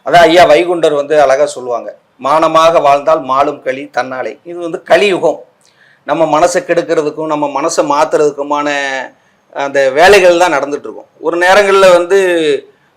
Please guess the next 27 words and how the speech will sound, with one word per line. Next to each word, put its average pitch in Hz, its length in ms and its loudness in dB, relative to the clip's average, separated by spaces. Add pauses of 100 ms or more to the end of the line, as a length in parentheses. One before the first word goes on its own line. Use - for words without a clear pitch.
(180)
ஒவ்வொரு 170 380 2
யுகத்திலையும் 180 840 0 (340)
இந்த, 151 160 -4 (1120)
அந்த 151 220 -6
யுகத்துல 185 440 2
வந்து 165 220 2
ஒரு 170 140 2
அரக்கர்கள் 151 680 0 (520)
இவங்கெல்லாம் 175 420 2
தோன்றும் 175 340 -2
போது 165 200 -6
ஒவ்வொரு 180 360 0
வடிவமா 185 600 2
தோன்றுனாங்க. 135 520 -8 (460)
மிருக 165 380 0
வடிவமாக 147 580 0
கூட 139 180 -2
இருக்கலாம், 131 400 -4
மனித 151 280 -4
வடிவமாக 139 480 -6
கூட 135 180 -4
இருக்கலாம். 123 340 -8
இது 160 180 -10
வந்து 202 240 -8
கலியுகம். 185 520 -2 (120)
கலிங்கிறது 180 680 -2
வந்து 165 560 -6